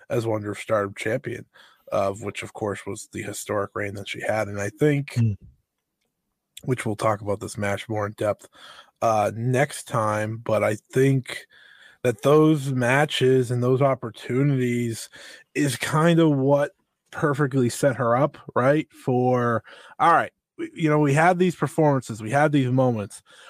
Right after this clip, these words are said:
Speaker 1: we
Speaker 2: Mm.
Speaker 1: can build upon this to the eventual win down the line." No, of
Speaker 2: So,
Speaker 1: course.
Speaker 2: sorry, sorry, the, the eventual
Speaker 1: So,
Speaker 2: win.
Speaker 1: of course, that didn't happen.
Speaker 2: <laughs>
Speaker 1: But I, but I think those are the types of matches we look at now from certain wrestlers, right?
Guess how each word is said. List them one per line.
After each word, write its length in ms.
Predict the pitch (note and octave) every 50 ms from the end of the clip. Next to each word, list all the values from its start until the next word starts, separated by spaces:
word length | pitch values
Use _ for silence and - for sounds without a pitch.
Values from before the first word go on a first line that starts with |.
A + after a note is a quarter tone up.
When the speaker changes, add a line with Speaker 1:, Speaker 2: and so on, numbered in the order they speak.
| - -
Speaker 1:
we 120 | - C3 A2+
Speaker 2:
Mm. 20 | -
Speaker 1:
can 140 | D3+ D3 B2+
build 320 | A2 D3+ D#3 E3+ F3 E3+
upon 420 | E3+ C#3+ - D#3+ D3 C#3+ C3+ C3 C3
this 320 | B2+ B2+ B2 - - - _ -
to 480 | - - - D#3 F3 F#3 F#3+ F#3 F3
the 640 | D#3 C#3 C3+ C#3 C3+ C3 B2+ B2 A#2+ A#2 A2 G#2+ G#2+ _ _ _ _ _ _ - C3
eventual 800 | C3 A2 - C#3+ C3 C3+ A#2+ - - - A#2+ A2+ A2 A2 G#2 G#2
win 440 | G#2+ A2 G#2+ G#2+ G2+ G2+ G2+ G2 - _ _ _
down 340 | - B2 A2 G#2+ G#2 G2+ G2+
the 60 | G2+
line." 440 | G#2 G#2 G#2 G2+ G2 G2 - E2 D#2 _ _ _ _ _ _ _ _ _ _ _ _ _ _ _ _ _ _ _ _ _ _ _ _ _ _ -
No, 200 | A2+ F#2 F2 -
of 80 | D3 C3+
Speaker 2:
So, 120 | - G3+
Speaker 1:
course. 100 | G3 -
Speaker 2:
sorry, 280 | - D3+ C#3+ C#3 C3+ C#3
sorry, 260 | - D3+ C3+ B2 C3+ - -
the, 220 | C#3+ C3 C#3 C3 B2+ C3 C3+
the 120 | C3 C#3
eventual 580 | B2+ B2 C3+ C3+ C3+ - - C#3 B2 A#2 A2+ G#2+ _ -
Speaker 1:
So, 340 | - - - F3 E3+ E3
Speaker 2:
win. 220 | D#3 D#3 D#3 A2+ -
Speaker 1:
of 140 | D3 - -
course, 280 | - D#3+ D#3 C#3+ -
that 160 | - C3+ A#2+ - -
didn't 300 | - D3 D3 D3 B2+ G#2
happen. 680 | - - - - D3 D#3+ E3+ D#3+ - - G3+ - - - G#5+
Speaker 2:
<laughs> 40 | - - - - C4+ -
Speaker 1:
But 140 | - - - -
I, 240 | C4 - - C4+ C#4 - - B3 G#3
but 100 | G#3+ G#3
I 120 | G3+ F#3+
think 280 | - C4 C#4 C4+ A#3+ - -
those 260 | F#3+ G3 G#3 G#3+ G#3
are 60 | G#3
the 120 | G3 G3 F3
types 320 | - G3+ F#3 F3+ D#3+ -
of 80 | E3+ D3+
matches 400 | D3+ D3+ D#3 E3 D#3 - D3+ C3
we 80 | C#3+ C#3+
look 180 | C#3+ C#3+ C3+ -
at 160 | C#3 B2 B2
now 400 | B2 B2+ C3+ C3+ C#3 D3+ D3+ D3
from 200 | - - B2+ A2
certain 380 | - - B2+ B2 G#2 A2 A2+
wrestlers, 480 | A2 A2+ A2 G#2+ - - A2+ G#2 G#2 -
right? 300 | A#2+ A#2+ C3 C3+ C3+ -